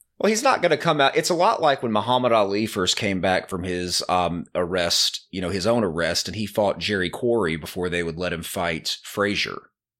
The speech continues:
because they're like, "Hey, we need to see if you haven't lost a step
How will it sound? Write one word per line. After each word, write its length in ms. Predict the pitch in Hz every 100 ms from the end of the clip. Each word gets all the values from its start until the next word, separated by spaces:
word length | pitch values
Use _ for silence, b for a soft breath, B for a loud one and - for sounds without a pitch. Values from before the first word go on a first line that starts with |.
| -
because 520 | 95 95 82 78 -
they're 160 | 98 90
like, 160 | 85
"Hey, 140 | 107 101
we 120 | 104
need 160 | 123 92
to 60 |
see 540 | - 107 98 92 85 - _ _ _ _
if 200 | 95 -
you 120 | 95
haven't 360 | 85 98 98 71
lost 280 | 90 87 -
a 40 |
step 480 | - - 95 -